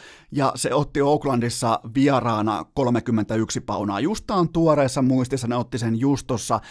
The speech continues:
Se oli vielä tän ylemmän slotin otteluita. Aika paljon, vaikka on silloin tietynlaiset niinku blackoutit pä-, ää, päällä pitkin U S A telkkareiden, niin se ei mennyt jengiltä ohi, että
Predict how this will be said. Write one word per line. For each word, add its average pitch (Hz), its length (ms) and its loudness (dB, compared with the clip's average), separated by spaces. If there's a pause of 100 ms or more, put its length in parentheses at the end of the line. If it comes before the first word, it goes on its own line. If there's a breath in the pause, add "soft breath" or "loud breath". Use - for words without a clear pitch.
(160 loud breath)
Se - 100 -4
oli 123 160 0
vielä 123 200 0
tän 113 280 0
ylemmän 147 400 2
slotin 117 320 -4
otteluita. 151 800 0 (300 loud breath)
Aika 165 360 2
paljon, 143 460 0
vaikka 139 320 -2
on 123 100 0
silloin 123 280 0
tietynlaiset 127 520 -2
niinku 113 220 -4
blackoutit 120 580 -2 (160)
pä-, 151 180 0 (180)
ää, 127 180 -2
päällä 151 340 0
pitkin 120 380 -2
U 127 220 2 (300)
S 123 60 -4
A 104 160 -2
telkkareiden, 143 720 0 (220 loud breath)
niin 131 80 -2
se 139 100 2
ei 139 80 2
mennyt 147 340 4
jengiltä 127 480 2
ohi, 120 260 0
että 110 380 -2